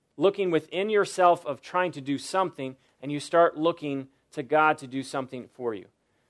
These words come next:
And at the heart of what Paul has been trying to do in Romans chapter one through all the way where we are today is this question of, will God do for us what we cannot do for ourselves?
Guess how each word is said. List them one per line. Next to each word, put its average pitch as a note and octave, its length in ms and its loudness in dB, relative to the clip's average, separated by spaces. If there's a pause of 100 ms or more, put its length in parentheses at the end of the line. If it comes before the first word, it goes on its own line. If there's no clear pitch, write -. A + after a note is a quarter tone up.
(180)
And C3 420 -6
at C3 120 -10
the C#3 100 -2
heart F#3+ 240 6
of E3+ 100 4
what E3+ 180 2
Paul E3 300 6
has D3 140 0
been C#3+ 180 -4
trying E3 300 -4
to E3+ 80 0
do C#3+ 320 0
in B2+ 160 -6
Romans C#3+ 360 0
chapter D3 360 -2
one C3 400 -2 (640)
through C3 200 -4
all C3 260 4
the D#3 80 2
way D3 160 6
where C#3 200 4
we C3+ 140 4
are C3+ 140 8
today B2 540 0 (960)
is D3 600 4
this C#3+ 180 -10
question F3 380 2
of, B2+ 120 -6
will F3 220 2
God F3+ 260 4
do E3+ 180 2
for E3 200 -4
us D3 220 0
what B2+ 140 -6
we C3+ 100 -6
cannot C#3 440 -6
do B2+ 140 -10
for B2 180 -6
ourselves? A#2 460 -6